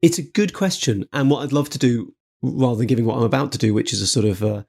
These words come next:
anecdotal kind of view, is, uh, I'd, I'd love to have a look at the data actually on,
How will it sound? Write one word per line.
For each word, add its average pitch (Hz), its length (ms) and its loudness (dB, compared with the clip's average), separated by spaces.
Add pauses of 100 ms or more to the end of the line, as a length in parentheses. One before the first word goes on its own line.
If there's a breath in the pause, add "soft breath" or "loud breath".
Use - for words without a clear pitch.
(240)
anecdotal 117 880 0
kind 107 200 0
of 107 160 -6 (120)
view, 117 600 -2
is, 131 140 -6
uh, - 240 -6
I'd, - 160 0
I'd - 160 0
love 139 120 6
to 139 60 2
have 120 60 2
a - 20 2
look 123 120 0
at 131 60 -2
the 123 60 -4
data 117 320 0
actually 110 360 0
on, 104 260 -4